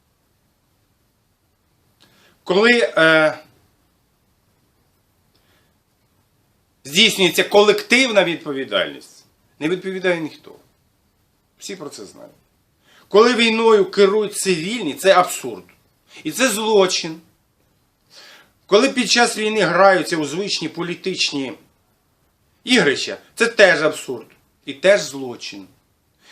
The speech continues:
Демократії під час війни бути не може. По-перше, демократія — це пуста річ.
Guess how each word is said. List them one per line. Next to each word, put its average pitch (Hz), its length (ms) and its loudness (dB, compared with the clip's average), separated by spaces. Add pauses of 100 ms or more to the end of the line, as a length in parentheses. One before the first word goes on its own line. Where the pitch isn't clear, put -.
(260)
Демократії 196 840 4
під 160 220 -10
час 202 320 2
війни 165 320 -4
бути 165 420 -4
не 160 300 0
може. 143 640 -2 (640)
По-перше, 180 340 2
демократія — 175 600 0
це 170 60 -8
пуста - 420 -2
річ. - 380 -6